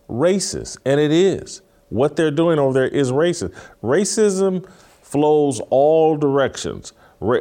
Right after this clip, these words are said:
I, I really, I've been arguing to people, we need to quit talking about racism and talk about racial idolatry, because idolatry is what we're really looking at.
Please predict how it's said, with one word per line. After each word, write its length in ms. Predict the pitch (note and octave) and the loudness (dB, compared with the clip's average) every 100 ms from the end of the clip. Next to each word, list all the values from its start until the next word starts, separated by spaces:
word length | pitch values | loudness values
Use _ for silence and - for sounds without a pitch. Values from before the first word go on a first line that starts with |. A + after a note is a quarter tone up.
| - | -2
I, 320 | - - C3+ | -6 -4 -4
I 100 | - | -2
really, 320 | A#3+ B3 A3 - - - | 0 2 2 0 -8 -2
I've 520 | F#3+ A#3+ A3 - - | 0 0 -4 -12 -2
been 160 | C#3+ | -2
arguing 380 | B2+ C3 A#2+ A2 | 2 0 0 -4
to 40 | G2+ | -4
people, 180 | G#2+ | -4
we 120 | A2+ C#3+ | -2 -2
need 140 | D3+ | -2
to 60 | B2 | -2
quit 280 | - C3 | -4 -4
talking 400 | - C#3+ D3 C3+ | -4 -2 -2 -2
about 220 | G#2 G2 F2+ | -2 0 0
racism 540 | A#2+ A#2+ G#2 F2 F2 - - - | -2 -2 -4 -4 -8 -12 -20 -10
and 120 | F#2+ | -8
talk 200 | A2 A2+ | -4 -4
about 240 | G#2 G2 | -2 -2
racial 680 | - F2 A#2+ A#2+ - G#2 - G2 | -2 -2 -2 0 -2 -2 -2 -4
idolatry, 920 | F#2+ E2+ G#2 G#2+ D#2+ C2 - - - _ _ _ _ _ _ _ - | -2 -2 0 0 -2 -6 -12 -14 -16 _ _ _ _ _ _ _ -10
because 420 | G2+ - A2 F2 - _ A2+ | -6 -2 -2 -4 -16 _ -4
idolatry 1040 | A2 G#2 C3+ D3+ C3 F#2 - F2+ E2+ E2 _ | -2 0 0 2 -2 -6 -6 -6 -6 -10 _
is 160 | G#2+ F#2 | -6 -2
what 240 | G#2+ - | -2 -2
we're 140 | G2+ | -2
really 340 | G2 G2+ A2 G2+ | -2 0 0 2
looking 380 | G#2+ G#2+ F#2 E2 | 0 -2 -6 -4
at. 200 | E2+ | -6